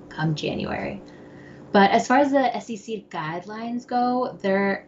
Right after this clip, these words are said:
is no formal way to evaluate how the proposed safety measures affect the health of their student athletes. The efficacy of the policies and protocols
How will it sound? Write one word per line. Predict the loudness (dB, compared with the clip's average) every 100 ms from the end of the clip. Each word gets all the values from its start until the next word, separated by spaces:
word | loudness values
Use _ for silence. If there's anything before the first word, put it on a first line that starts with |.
| -2
is | 2 2 2
no | 4
formal | 2 -2 2 6 6 6 4
way | 2 0 0
to | -2 -4
evaluate | -6 -2 0 2 2 2 2 2 -2 -6
how | -10 -2 2 2 2
the | 0
proposed | 0 -4 0 2 4 4 2 -4 -14 -18 -18 -18
safety | -18 4 4 4 2 2
measures | 4 2 0 0 0 -2
affect | -2 0 0
the | -2
health | -4 -4 -4
of | -4
their | -4
student | -2 -4 -4
athletes. | -4 -6 -8 -10 -12 -18 -20 -20 -20 -10 2
The | 6 6 4
efficacy | 0 0 0 -2 0 2
of | 2
the | 2
policies | -4 -2 2 4 2 -4 -2 0 0 -2
and | -6
protocols | -6 -6 -4 -2 0 2 0